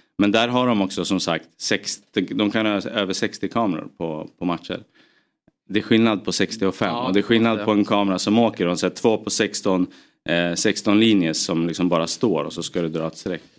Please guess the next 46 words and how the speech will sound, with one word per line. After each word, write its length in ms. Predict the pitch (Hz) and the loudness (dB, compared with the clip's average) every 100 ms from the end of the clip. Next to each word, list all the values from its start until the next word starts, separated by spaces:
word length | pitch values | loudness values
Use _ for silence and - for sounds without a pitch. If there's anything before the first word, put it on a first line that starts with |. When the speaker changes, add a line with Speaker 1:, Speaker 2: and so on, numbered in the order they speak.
| 87 82 | -10 -2
Speaker 2:
Sen 140 | 147 | 0
har 160 | 151 139 | 2 2
ju 160 | 151 | 0
Axén 460 | 147 107 - 147 156 | 0 -4 0 2 2
rätt 240 | 143 143 | 0 -2
i, 40 | 139 | 0
i, 600 | 139 107 131 131 127 123 | 0 2 2 2 2 2
ehm, 400 | 123 123 101 82 - 64 | 0 -2 -4 -6 -6 -4
debatten 500 | 101 123 127 - 127 | 0 0 0 -2 -2
här 260 | 127 120 113 | 0 0 0
i 120 | 110 | 0
att 140 | 110 117 | 0 -2
liksom 300 | 110 113 107 | -4 -2 0
var, 420 | 113 120 127 127 | 0 2 0 -2
eh, 360 | - 87 69 101 | -4 -4 -2 0
innebär 340 | 123 113 110 | 2 2 2
inte 160 | 110 107 | 0 -4
att 60 | 104 | -4
det 60 | |
blir 120 | 98 | -4
hundra 300 | 104 110 101 | 0 0 0
procent 280 | 92 - 98 | -2 -2 -2
rätt. 300 | 117 110 - | 0 -2 -6
För 80 | - | -6
det 60 | 110 | -4
är 40 | |
ju 40 | 104 | -2
fortfarande 460 | 104 - 110 110 | -4 -6 -6 -4
någon 320 | 110 98 98 101 | -6 -6 -8 -10
i 100 | 104 | -8
ett 100 | 104 | -6
rum 220 | 104 101 | -4 -6
som 140 | 95 95 | -6 -12
ska 160 | - | -10
fatta 300 | 98 104 - | -8 -8 -6
ett 100 | 95 | -8
beslut. 460 | - 107 160 104 - | -6 -2 0 0 -4
Och 140 | 107 | -6
den 180 | 104 113 | -4 -4
kan 260 | 120 107 127 | -4 -4 -2
ju 100 | 123 | -4
faktiskt 380 | 113 - 98 - - | -6 -12 -16 -16 -14
fatta, 320 | 101 - 101 _ _ _ _ - | -12 -8 -10 _ _ _ _ -14
eh, 140 | - 85 | -14 -4
fel 260 | 170 208 | 0 0
beslut. 340 | 160 113 92 | -2 -4 -6